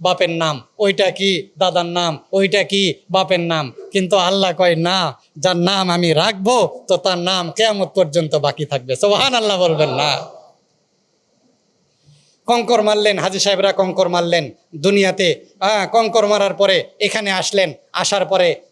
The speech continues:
যখন দুনিয়ার, বাংলাদেশে আসার পরে, বাড়িতে আসার পরে নফস শয়তানের বিরুদ্ধে কঙ্কর মারা দরকার কি দরকার না? ওখান থেকে কি শিক্ষা অর্জন হলো?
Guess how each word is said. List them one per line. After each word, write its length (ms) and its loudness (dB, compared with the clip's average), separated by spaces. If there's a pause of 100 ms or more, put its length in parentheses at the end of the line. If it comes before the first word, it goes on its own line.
(100)
যখন 340 0
দুনিয়ার, 460 0 (300)
বাংলাদেশে 520 0
আসার 300 0
পরে, 240 2
বাড়িতে 380 0
আসার 280 0
পরে 280 0 (340)
নফস 280 0
শয়তানের 580 0
বিরুদ্ধে 380 0
কঙ্কর 360 0
মারা 360 0 (760)
দরকার 320 0
কি 120 0
দরকার 300 2
না? 160 -2 (1080)
ওখান 240 0
থেকে 180 2
কি 160 0
শিক্ষা 300 2
অর্জন 300 2
হলো? 520 0